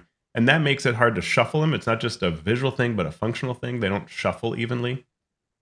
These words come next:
Um, the cards are often curved, some convex and some concave, so they don't lay flat very well and can sort of feel different between the, the various cards that come in a given set.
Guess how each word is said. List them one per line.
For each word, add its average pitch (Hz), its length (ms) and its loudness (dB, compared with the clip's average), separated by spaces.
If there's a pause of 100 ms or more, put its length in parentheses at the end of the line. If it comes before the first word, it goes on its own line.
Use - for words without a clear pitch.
(120)
Um, 98 440 4
the 110 100 2
cards 127 380 2
are 120 160 2
often 104 420 0
curved, 175 720 0 (120)
some 104 240 0
convex 95 560 2
and 92 100 -2
some 90 220 -4
concave, 110 840 0
so 92 140 -4
they 87 100 0
don't 107 240 0
lay 101 140 2
flat 107 500 0
very 107 200 -2
well 101 360 2
and 92 160 -2
can 90 140 -8
sort 87 180 -8
of - 100 -20
feel 95 200 0
different 90 440 -2
between 87 460 -6 (460)
the, 85 240 0
the 90 80 -4
various 85 340 2
cards 87 320 -2
that - 160 -14
come 82 200 -4
in 85 500 -4
a 82 260 -6 (240)
given 80 240 -4
set. 76 380 -4